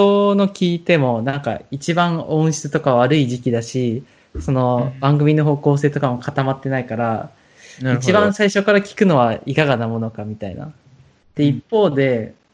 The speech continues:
Speaker 1: なんか最新話とか聞いても、その最新話になる前に、こう、そこまで形成されてきたエピソー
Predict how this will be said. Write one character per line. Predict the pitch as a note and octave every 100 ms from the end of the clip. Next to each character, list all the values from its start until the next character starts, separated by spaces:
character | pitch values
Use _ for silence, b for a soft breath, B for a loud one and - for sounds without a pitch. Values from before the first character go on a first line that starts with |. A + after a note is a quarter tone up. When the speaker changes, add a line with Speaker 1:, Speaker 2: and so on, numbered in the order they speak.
| _ _ _ _ _ _ _ _ _ -
Speaker 1:
な | C3
ん |
か | B2
最 | - E3+ F#3+
新 | A3+ A3
話 | F#3 C3 - -
と |
か | C3
聞 | B2 C#3
い | C#3
て | D#3
も、 | C#3 C3 A2 - b b b b
そ | C#3
の | B2 A2+ -
最 | - F3
新 | F3 G3
話 | F3
に | C3+ B2
な | D3
る | D#3+ C3+
前 | C3+ C#3
に、 | B2 A#2 A2
こ | - B2 A#2+ A#2+ D3+
う、 | _ _ _ _
そ | -
こ | D3
ま | D#3+ D3
で | B2+
形 | C#3+
成 | C3+ C#3
さ | C#3
れ | B2
て | C3+
き |
た | C3 A#2+
エ |
ピ | C#3
ソ | -
ー | C3